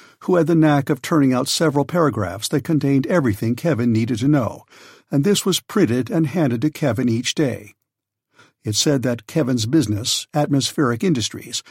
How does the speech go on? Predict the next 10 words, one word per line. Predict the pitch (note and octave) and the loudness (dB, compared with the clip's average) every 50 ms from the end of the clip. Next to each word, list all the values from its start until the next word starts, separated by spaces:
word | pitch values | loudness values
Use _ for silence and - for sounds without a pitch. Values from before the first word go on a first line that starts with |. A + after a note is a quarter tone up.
| - - - _ - | -20 -20 -16 _ 0
as | C4+ A3+ F3 F3+ | 0 2 4 2
everybody | G3 E3+ F3+ E3+ C#3 D#3 D3 D3 D3 E3 | 2 2 2 2 4 4 4 4 2 2
essentially | - C#3 - - - B2+ A2 - B2+ B2+ | 2 0 0 2 2 0 2 0 0 0
already | - - C3+ B2+ A2+ G#2+ G#2+ G#2+ A2+ | 2 2 2 2 2 2 0 2 2
knew, | C#3 D#3+ E3+ D#3 D3 D3 D3 D#3 - - | 2 4 6 6 6 6 4 2 2 0
was | E3+ D#3 E3 | 0 0 0
a | E3+ | 0
house | A#2 A2+ A#2+ A2 G#2+ - | 0 0 0 0 0 -2
of | A#2 G#2+ | -4 -6
cards, | - - D3 A2+ F#2 - - - - - | -6 -4 -4 -4 -4 -6 -8 -10 -10 -10